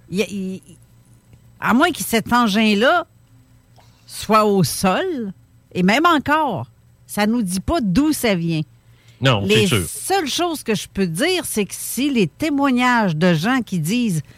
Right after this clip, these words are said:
Speaker 1: avoir été contactés par des êtres qui disent telle ou telle affaire, tel truc, ben c'est pas crédible parce qu'ils ont pas de preuves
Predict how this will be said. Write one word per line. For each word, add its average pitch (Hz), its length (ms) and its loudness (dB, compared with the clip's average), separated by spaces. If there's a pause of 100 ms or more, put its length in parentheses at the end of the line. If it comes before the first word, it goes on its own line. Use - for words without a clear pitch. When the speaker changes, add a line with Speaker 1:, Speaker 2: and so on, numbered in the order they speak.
(220)
Speaker 1:
avoir 226 360 2
été 226 180 0
contactés 302 680 0
par 202 180 0
des 170 380 2
êtres 220 500 -2 (800)
qui - 180 -2
disent 185 520 2
telle 180 260 4
ou 170 80 2
telle 160 240 2
affaire, 175 440 2
tel 151 200 0
truc, 233 320 -2 (440)
ben 269 140 2
c'est 277 220 0
pas 330 180 0
crédible 262 520 -2
parce 254 180 2
qu'ils 240 120 -2
ont 226 80 0
pas 226 160 2
de 180 140 -4
preuves 190 440 0